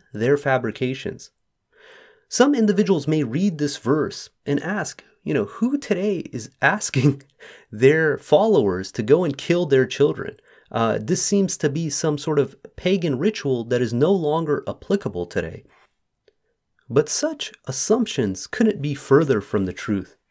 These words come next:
And in order to understand this verse deeper, we need to understand what is it to be an idol worshiper. Typically, when most people think of idols, they think of statues or wooden objects, things that people have crafted themselves,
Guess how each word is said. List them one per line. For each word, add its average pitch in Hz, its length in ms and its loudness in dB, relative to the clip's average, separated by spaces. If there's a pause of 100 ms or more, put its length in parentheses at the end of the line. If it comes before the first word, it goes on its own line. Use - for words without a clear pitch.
(640)
And 160 100 2
in 190 140 2
order 285 260 0
to - 200 -8
understand 175 540 -2
this 139 180 -8
verse 131 440 -4
deeper, 98 640 -10
we 127 120 0
need 233 180 2
to - 140 -4
understand 160 560 -2
what 202 200 0
is 180 140 -2
it - 240 -4
to - 100 -6
be 117 140 -2
an 104 80 -2
idol 95 300 0
worshiper. - 480 -12 (800)
Typically, 226 420 0
when 160 220 0
most 202 260 0 (360)
people 196 380 0
think 170 300 -4
of 117 240 -2
idols, 117 440 0
they 120 120 -2
think 165 260 -4
of 135 80 -2
statues 143 760 -2
or 101 160 -4
wooden 131 300 0
objects, 117 560 -2
things 160 300 -2
that 135 160 -2
people 139 260 -4
have 107 140 -2
crafted 123 520 -2
themselves, 101 640 0